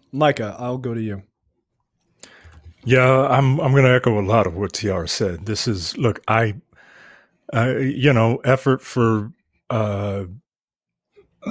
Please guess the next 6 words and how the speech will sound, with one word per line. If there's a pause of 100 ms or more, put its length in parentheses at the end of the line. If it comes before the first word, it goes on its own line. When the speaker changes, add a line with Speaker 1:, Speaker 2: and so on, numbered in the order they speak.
(200)
Speaker 2:
trying, (240)
you
know, (100)
putting, (100)
putting, (960)
uh,